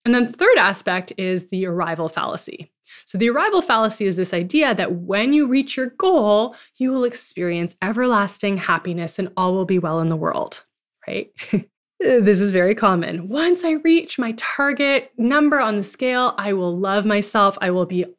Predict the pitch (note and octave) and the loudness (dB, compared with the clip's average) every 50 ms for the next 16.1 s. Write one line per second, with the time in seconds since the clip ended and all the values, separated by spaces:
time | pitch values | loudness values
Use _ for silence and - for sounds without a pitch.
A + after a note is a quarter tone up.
0 | _ _ _ - G#3+ F#3 F3 F3+ F3+ - - - - - - _ - C4+ C#4 C#4 | _ _ _ -2 -2 -2 -2 -4 -8 -18 -20 -20 -20 -20 -8 _ 0 0 0 0
1 | - - A#3+ A3+ - - F#3 F3 F3+ - - - - C#4+ C#4 B3+ A#3 - A#3 A3 | 0 0 0 2 2 2 0 0 0 -2 -2 2 4 4 4 4 2 0 0 0
2 | G#3+ G#3 G#3 G3+ F#3+ F#3 F3 F3 F3 F3 E3+ E3+ - - - - _ _ _ G#3+ | 0 -2 -4 -4 -4 -4 -4 -2 -2 -4 -4 -6 -10 -18 -20 -20 _ _ _ -10
3 | G#3 G#3 G3+ G3 F#3 F#3 F3+ F#3 D4+ D4 C#4 C4+ B3 B3 B3 - A3 G#3 G3+ G3 | -6 -4 -2 0 0 -2 0 2 2 2 4 4 2 0 0 0 0 0 0 0
4 | - - - C#4 C4+ A#3+ - B3+ A#3+ A3+ A#3+ A#3+ - A3 A3+ G#3+ A3 A3+ A3 G#3 | 0 0 0 2 0 0 0 -2 -2 0 0 0 0 0 0 2 2 2 4 4
5 | G#3 G3+ F#3 F#3+ G3 F3+ F#3 F3+ F#3+ F#3 F#3 - C#4 C4+ C4+ B3+ A#3+ A3 G#3+ G#3 | 4 2 2 0 0 0 0 0 -2 -2 -4 -2 -2 0 2 4 4 4 2 2
6 | G#3 - A3 G3 F#3+ F#3+ F#3 - - C4+ C4 B3+ B3+ B3 A3 - - C4+ A#3+ A#3+ | 0 -2 -2 -2 -2 -2 -2 -4 -4 -4 -2 0 0 0 0 0 0 2 2 2
7 | G3+ A3 A3 G#3+ G#3 G3 G#3 G#3 G3+ G3+ G3 G#3 G3+ G3 F#3+ F#3 F3+ F3+ F3+ F3 | 2 2 2 2 2 2 2 2 2 2 2 2 2 2 2 2 2 0 0 -2
8 | - F#3 E3+ E3+ - - - - - - - - A#3+ A#3 B3+ B3+ B3 A#3+ A#3+ A3+ | -2 -4 -4 -4 -6 -10 -18 -18 -18 -8 -4 0 0 2 2 2 2 2 2 2
9 | A3 A3 G3+ G3 F#3+ E3+ - E3+ F3 G#3 G3+ - - G#3 G#3 - _ _ - G#3 | 2 2 2 0 0 -4 -6 -4 -2 -2 -2 0 -2 -4 -6 -6 _ _ 0 2
10 | F#3+ F#3+ G3 - - G3+ G3 F#3+ F#3+ F#3 F#3 F3+ - _ _ - F#3 F#3+ F#3 F3+ | 4 2 2 0 0 0 2 2 2 2 0 -2 -4 _ _ -4 0 0 2 2
11 | F3+ F3 E3+ F#3+ F#3 F#3 G3 E3 - - E3 - - - - - - - - - | 2 2 0 0 -2 -2 -2 -4 -2 -4 -6 -8 -8 -10 -10 -10 -12 -12 -14 -14
12 | _ - A3+ A3 G#3+ A3+ A3 G#3+ G3+ F3+ D#3+ F#3 F#3 F3+ F#3+ F#3+ A3+ B3 C4+ D4 | _ -2 0 0 0 -2 -4 -4 -4 -4 -2 0 0 0 2 2 4 4 4 4
13 | D#4+ D#4 - - - - _ - G3+ F3+ - G3 F#3 F3+ F3+ F3+ - - - - | 2 0 -2 -10 -20 -16 _ -8 -8 -6 -4 -4 -4 -4 -4 -6 -10 -10 -6 -2
14 | F#3+ F3+ F3 F3 F3 - - - F3+ E3+ F#3 F3 F#3 F3+ F3 F3+ - - E3+ E3+ | 0 0 2 2 0 -2 -4 -6 -4 -2 -2 -2 0 0 -2 0 0 0 0 0
15 | F3 - - - E3+ E3 E3 D#3+ - - F#3+ F3 F3 E3+ E3 F#3 F#3 E3+ E3 E3+ | -2 -2 -4 -2 0 0 0 -2 -2 -2 0 2 2 2 2 2 2 2 2 0
16 | D#3+ | -4